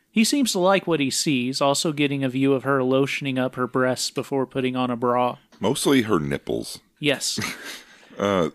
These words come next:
Speaker 2: I think this scene mirrors one in the first film, I believe,
Speaker 1: Yeah,
Speaker 2: like, where
Speaker 1: there
Speaker 2: he
Speaker 1: was
Speaker 2: kinda
Speaker 1: something like
Speaker 2: watches
Speaker 1: this.
Speaker 2: her,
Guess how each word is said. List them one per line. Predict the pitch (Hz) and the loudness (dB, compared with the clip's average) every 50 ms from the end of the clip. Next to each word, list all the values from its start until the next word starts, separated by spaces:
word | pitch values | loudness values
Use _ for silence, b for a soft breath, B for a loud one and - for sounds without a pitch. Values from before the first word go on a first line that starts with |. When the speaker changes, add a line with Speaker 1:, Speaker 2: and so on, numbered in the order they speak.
| _ _ - | _ _ -2
Speaker 2:
I | |
think | 123 156 - | -2 -2 0
this | 123 120 110 | 0 0 0
scene | - - 117 98 90 87 87 87 | 0 0 0 0 0 0 0 2
mirrors | 87 82 80 78 76 73 73 76 73 - | 2 2 4 4 4 4 2 0 0 -2
one | 85 76 71 71 69 | -2 -2 -2 -2 -2
in | 67 67 67 69 67 64 64 | -4 -4 -6 -6 -8 -8 -6
the | 65 64 | -6 -6
first | - - - - - - - 76 71 71 - - - - - - - - - - b b b b b b _ _ _ _ _ | -6 -8 -14 -20 -12 -4 -2 0 0 0 -2 -4 -8 -8 -8 -8 -10 -12 -16 -18 b b b b b b _ _ _ _ _
film, | - 147 143 143 143 139 147 151 - _ - | -2 -2 -2 -2 -4 -8 -10 -14 -18 _ -10
I | - | -8
believe, | - - - - 233 247 254 262 | -8 -6 -4 -2 0 0 0 0
Speaker 1:
Yeah, | 262 240 | 0 0
Speaker 2:
like, | 226 202 | 0 0
where | 196 196 | 0 0
Speaker 1:
there | 196 214 | 0 0
Speaker 2:
he | 220 | 0
Speaker 1:
was | 208 208 | 0 0
Speaker 2:
kinda | 208 202 190 | 2 2 2
Speaker 1:
something | 180 165 156 151 147 | 2 2 2 2 2
like | 147 147 - | 2 2 2
Speaker 2:
watches | 131 127 - 85 82 - | 2 0 0 0 -2 0
Speaker 1:
this. | - | 0
Speaker 2:
her, | 95 90 87 87 85 85 - | 2 4 4 4 4 2 0